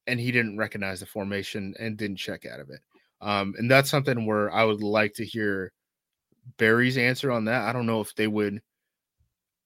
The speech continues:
admit, uh, if a player missed a check. I don't know if they would throw that out there to the media.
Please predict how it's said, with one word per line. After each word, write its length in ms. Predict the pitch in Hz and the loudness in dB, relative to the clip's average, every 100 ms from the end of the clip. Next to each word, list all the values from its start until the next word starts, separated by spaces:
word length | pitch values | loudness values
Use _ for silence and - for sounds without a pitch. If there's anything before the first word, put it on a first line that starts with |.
| _ 123 | _ -6
admit, 640 | 120 113 110 117 131 139 - _ _ _ _ _ - | -4 -2 0 2 0 0 -12 _ _ _ _ _ -6
uh, 300 | 120 110 110 | -2 0 -2
if 180 | 123 113 | -6 -10
a 40 | |
player 760 | - - 113 117 120 123 117 _ _ _ _ _ - | -12 -2 2 4 4 0 -6 _ _ _ _ _ -6
missed 280 | 123 123 - | -2 -2 -2
a 60 | 107 | -6
check. 440 | - - 139 - - - | -2 0 0 -2 -18 -6
I 100 | 117 | -2
don't 120 | 117 | 0
know 120 | 117 | 0
if 100 | 110 | 0
they 160 | 123 110 | 0 0
would 400 | 110 104 107 - _ _ _ _ _ _ _ - | 0 -2 -4 -12 _ _ _ _ _ _ _ -4
throw 180 | 127 110 | 0 4
that 160 | 110 113 | 4 4
out 160 | 110 | 2
there 160 | 113 107 | 2 0
to 160 | - | -2
the 80 | 101 | -4
media. 480 | 98 110 139 160 | -2 0 2 2